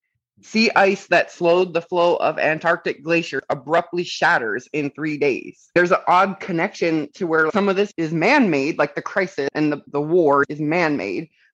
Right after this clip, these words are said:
but then you have scientific stuff converging at the same time of an epic scale as well.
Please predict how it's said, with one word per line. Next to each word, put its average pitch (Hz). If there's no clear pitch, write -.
but 156
then 185
you 180
have 180
scientific 185
stuff 156
converging 175
at 156
the -
same 196
time 156
of 151
an 147
epic 185
scale 165
as 135
well. 160